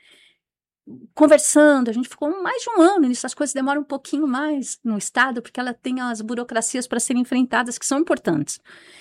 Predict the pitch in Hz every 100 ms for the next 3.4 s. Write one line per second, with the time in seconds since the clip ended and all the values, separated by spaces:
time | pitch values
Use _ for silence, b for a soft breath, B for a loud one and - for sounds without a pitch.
0 | B 277 277 285 - 285 302 320 320 240
1 | 254 262 208 185 - 233 240 214 196 -
2 | 247 240 240 226 240 233 226 226 226 220
3 | 240 233 196